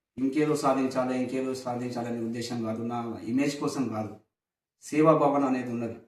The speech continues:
నాకు వ్యక్తిగతంగా. నా వ్యక్తిగత జీవితంలో నేను చేసిన గిట్ట అట్లాంటి ఎన్నో సందర్భాల్లో కొన్ని ఉన్నాయి. ప్రతి ఒక్కటి చెప్పలేము, చెప్పుకుంటే ఇది చెప్పుకునే సందర్భం కాదు.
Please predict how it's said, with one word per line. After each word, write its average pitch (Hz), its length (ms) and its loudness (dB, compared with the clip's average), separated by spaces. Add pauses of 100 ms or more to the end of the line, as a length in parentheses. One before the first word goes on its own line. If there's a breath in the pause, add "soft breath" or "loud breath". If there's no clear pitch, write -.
(880)
నాకు 117 200 -2
వ్యక్తిగతంగా. 143 640 0
నా 131 120 2
వ్యక్తిగత 135 420 -4
జీవితంలో 127 520 -2
నేను 123 300 -2 (920)
చేసిన 147 220 -2
గిట్ట 110 200 -2
అట్లాంటి 127 440 -8
ఎన్నో 123 240 -2
సందర్భాల్లో 127 680 -2
కొన్ని 123 240 -4
ఉన్నాయి. 120 400 -2 (680)
ప్రతి 117 180 -8
ఒక్కటి 127 200 -4
చెప్పలేము, 123 580 -4 (300)
చెప్పుకుంటే 117 400 -6
ఇది 113 380 -4
చెప్పుకునే 123 300 -4
సందర్భం 117 500 -2
కాదు. 113 300 -6